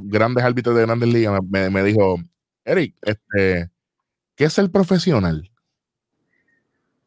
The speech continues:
Y yo le dije, "Bueno, este,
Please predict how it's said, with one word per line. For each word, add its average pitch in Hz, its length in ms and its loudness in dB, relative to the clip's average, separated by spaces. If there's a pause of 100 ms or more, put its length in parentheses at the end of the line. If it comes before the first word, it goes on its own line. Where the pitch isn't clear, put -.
(720)
Y 101 120 0
yo 98 80 4
le 98 120 4
dije, 101 180 2
"Bueno, 95 340 2
este, 87 600 -2